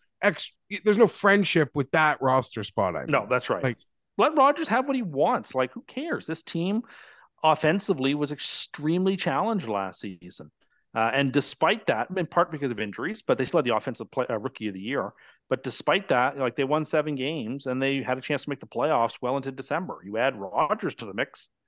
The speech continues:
Speaker 2: seven wins should go. Sh-, last year's team goes from seven wins to thirteen or fourteen wins. So, you know, I'm super excited. Uh,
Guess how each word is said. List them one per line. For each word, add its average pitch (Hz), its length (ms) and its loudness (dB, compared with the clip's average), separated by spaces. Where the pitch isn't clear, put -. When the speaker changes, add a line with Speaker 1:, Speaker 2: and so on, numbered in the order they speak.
Speaker 2:
seven 127 360 0
wins 139 460 0
should 131 340 -8
go. 117 180 -2
Sh-, - 180 -18
last 139 400 2
year's 123 160 -2
team 101 240 -8
goes 107 180 0
from - 160 -14
seven 98 340 -4
wins 95 280 -12
to 92 260 -10
thirteen 104 320 -8
or 87 80 -12
fourteen 90 420 -14
wins. 82 280 -20
So, 113 400 2
you 170 100 -2
know, 208 140 0
I'm 185 140 -2
super 269 320 0
excited. 226 460 0
Uh, 147 420 4